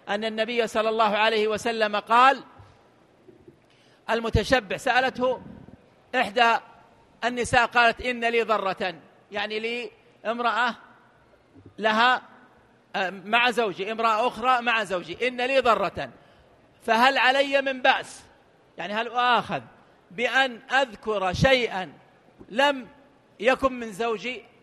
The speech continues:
أن أتزيد منه بما لم يعطني؟ فقال النبي صلى الله عليه وسلم:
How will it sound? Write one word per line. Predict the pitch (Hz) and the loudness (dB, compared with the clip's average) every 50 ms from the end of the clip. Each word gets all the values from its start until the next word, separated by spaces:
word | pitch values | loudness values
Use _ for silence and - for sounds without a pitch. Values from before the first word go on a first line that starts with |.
| _ _ _ _ _ _ _ _ _ _ _ _ _ _ _ - | _ _ _ _ _ _ _ _ _ _ _ _ _ _ _ -4
أن | 226 233 233 | -4 -2 -2
أتزيد | 233 226 - 226 220 208 262 262 247 247 247 226 233 | -2 -2 -2 -2 2 2 2 2 2 2 0 2 2
منه | 240 247 262 277 262 240 208 190 160 - - - - - - - | 2 2 2 2 2 0 -2 -2 -4 -6 -8 -14 -20 -20 -6 0
بما | 214 233 254 269 262 262 254 | 2 4 6 8 6 6 6
لم | 247 240 226 | 4 0 -2
يعطني؟ | 233 226 202 196 - 208 202 208 247 262 240 - - - - - _ _ - | -4 -6 -6 -4 -4 -4 -2 0 0 -2 -2 -4 -12 -20 -20 -20 _ _ -8
فقال | 220 - - 233 226 220 | -6 -2 0 0 0 -2
النبي | 214 208 202 208 233 220 214 190 | -4 -6 -8 -10 -8 -8 -10 -8
صلى | - 214 208 | -6 -6 -4
الله | 208 214 214 196 190 196 | -2 -2 -2 0 0 0
عليه | 196 208 202 | 0 0 0
وسلم: | 190 185 170 - 180 175 175 196 233 247 | 0 -2 -4 -4 -6 -4 -4 -4 -4 -4